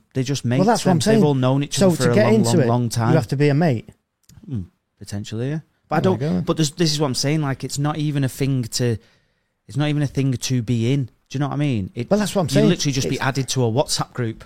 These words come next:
Speaker 2: Well, you're in a, you're in it then, aren't you? You're in a WhatsApp group.
Speaker 1: <laughs>
Speaker 2: You're in
Speaker 1: Yeah.
Speaker 2: something. How, you've got to be in it to be in it. How do you, how, how are you in it?
Speaker 1: I don't know.
Speaker 2: How do you get in it? You get in it by
Speaker 1: <clears throat>
Speaker 2: being,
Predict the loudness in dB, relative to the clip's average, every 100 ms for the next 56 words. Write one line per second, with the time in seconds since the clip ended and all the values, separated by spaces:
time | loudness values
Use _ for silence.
0 | -14 -2 2 4 4 0 -2 0 2 2
1 | 0 -2 -2 -2 -4 0 2 2 2 2
2 | 0 -4 -4 -6 -4 -8 -4 0 2 4
3 | 2 0 -4 -8 -6 2 2 0 -4 -2
4 | 2 0 2 2 4 6 4 0 -6 0
5 | 2 4 2 -2 -12 -20 _ -20 -10 -2
6 | 0 4 2 2 0 0 -4 -8 0 4
7 | 4 6 6 6 4 0 -8 -20 -8 -4
8 | -4 -2 0 0 0 0 2 2 0 0
9 | 2 4 4 2 2 2 2 2 0